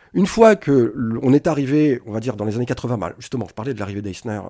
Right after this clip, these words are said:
euh, où là, on avait, on a une vision radicalisée. Eisner, qui n'est chez Paramount, hein, euh, donc, qui est un mec qui a produit, euh, qui a produit, qui a produit des choses, euh, qui, qui ont, qui ont donné la, enfin, qui ont, qui ont fossilisé le blockbuster,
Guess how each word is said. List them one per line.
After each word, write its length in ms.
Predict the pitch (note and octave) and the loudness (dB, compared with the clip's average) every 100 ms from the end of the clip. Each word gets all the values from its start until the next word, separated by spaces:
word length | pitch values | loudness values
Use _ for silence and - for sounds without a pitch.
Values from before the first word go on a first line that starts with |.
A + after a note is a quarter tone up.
| - | -16
euh, 180 | G2 E2+ F2 | -16 -16 -14
où 200 | A#2+ B2 | -6 0
là, 260 | C#3+ D3+ A#2 | 2 2 -2
on 180 | G2+ G#2 | -6 -6
avait, 240 | A2 A#2+ | -4 -4
on 80 | G2+ | -4
a 60 | A2 | -4
une 140 | A#2 | -4
vision 320 | G2 A2+ A2+ | -6 -8 -6
radicalisée. 480 | G2+ B2+ A#2+ A#2+ B2 | -6 -6 -6 -6 -4
Eisner, 240 | F#2+ - C#3+ | -6 -8 -12
qui 60 | A2 | -10
n'est 100 | G2 | -12
chez 120 | - | -8
Paramount, 420 | A2 A2 C3+ G#2 - | -6 -4 -4 -6 -8
hein, 180 | G#2+ G#2+ | -10 -10
euh, 120 | G2 | -12
donc, 220 | F#2+ G#2 | -14 -16
qui 120 | - F#2+ | -18 -16
est 20 | |
un 100 | - | -12
mec 240 | A2+ A2 | -12 -12
qui 120 | - F#2+ | -16 -16
a 80 | F2 | -16
produit, 400 | - A2 A#2+ A2+ G2 - - - - | -14 -12 -10 -10 -12 -20 -20 -18 -12
euh, 200 | G2 F#2+ | -10 -10
qui 80 | |
a 40 | - | -12
produit, 300 | - G2 A2 G2 | -12 -8 -6 -8
qui 80 | |
a 40 | G2 | -10
produit 220 | G#2+ F#2+ | -12 -8
des 100 | G2+ | -8
choses, 420 | - C#3 C3 A#2 | -4 -2 -2 -2
euh, 80 | G2 | -6
qui, 240 | G2 A#2 | -8 -16
qui 100 | - | -14
ont, 100 | G2 | -16
qui 120 | F2+ F#2+ | -14 -14
ont 40 | |
donné 440 | F#2 A2+ A#2+ C3 A#2 - - - | -6 -4 -2 -2 -4 -16 -20 -12
la, 220 | F#2+ F#2 | -8 -8
enfin, 220 | - F#2 - - _ | -8 -12 -12 -16 _
qui 100 | - | -8
ont, 220 | G2+ - _ - _ _ _ _ _ _ _ | -6 -8 _ -20 _ _ _ _ _ _ _
qui 60 | B2+ C3+ - | -20 -20 -16
ont 40 | A#2 | -2
fossilisé 500 | D#3+ D#3 E3 D#3 D#3+ | 2 2 2 4 4
le 80 | B2+ | 4
blockbuster, 420 | A2+ A#2 B2 | 0 0 -2